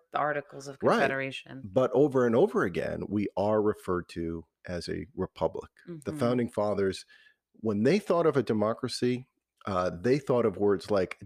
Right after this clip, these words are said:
Speaker 2: demagogue <laughs>
Speaker 1: <laughs>
Speaker 2: or, uh, maybe not demon, but, uh, they,
Speaker 1: <laughs>
Speaker 2: they definitely had these, these, uh, nasty notions of, of a democracy, because in their time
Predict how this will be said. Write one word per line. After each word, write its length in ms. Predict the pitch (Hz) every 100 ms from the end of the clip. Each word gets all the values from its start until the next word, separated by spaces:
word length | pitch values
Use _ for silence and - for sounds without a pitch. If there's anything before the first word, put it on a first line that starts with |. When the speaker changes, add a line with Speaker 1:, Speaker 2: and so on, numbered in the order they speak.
| 92
Speaker 2:
demagogue 720 | 117 107 101 85 76 73 73 - - - _
<laughs> 280 | 135 135 170
Speaker 1:
<laughs> 180 | 160 -
Speaker 2:
or, 500 | 104 98 95 92 - _ _ -
uh, 400 | 107 92 90 87 87 -
maybe 300 | 117 127 113
not 320 | 95 87 90
demon, 460 | 113 110 85 90 98
but, 240 | 95 90
uh, 180 | 107 98
they, 180 | 101 135
Speaker 1:
<laughs> 140 | 127 143
Speaker 2:
they 160 | 139
definitely 560 | 123 147 151 151 131 117
had 320 | 113 110 95
these, 340 | 107 98 92 - - - _ -
these, 300 | 107 95 - - 92
uh, 240 | 87 85 87
nasty 600 | 95 113 120 - 113 98
notions 760 | 95 90 - - - - - _ -
of, 280 | 85 90 85 - - -
of 160 | 90
a 60 | 85
democracy, 580 | 98 87 80 - - 87
because 360 | 87 - 101
in 120 | 104 98
their 180 | 113
time 600 | 117 - 135 123 110 127